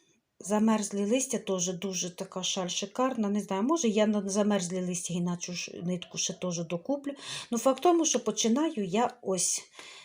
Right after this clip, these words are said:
перший процес, у мене буде шаль. Шаль, мабуть, лілії сам перед буде.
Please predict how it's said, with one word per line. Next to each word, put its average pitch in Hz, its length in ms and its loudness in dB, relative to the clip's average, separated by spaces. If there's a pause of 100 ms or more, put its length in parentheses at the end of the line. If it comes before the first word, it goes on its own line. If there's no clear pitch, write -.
(160)
перший 220 420 6
процес, 185 760 2 (200)
у 190 40 -6
мене 214 320 4
буде 180 320 -2
шаль. 156 340 0 (1000)
Шаль, 269 260 6
мабуть, 202 440 2
лілії 170 480 2 (200)
сам 175 280 0
перед 165 340 -2
буде. 160 360 -6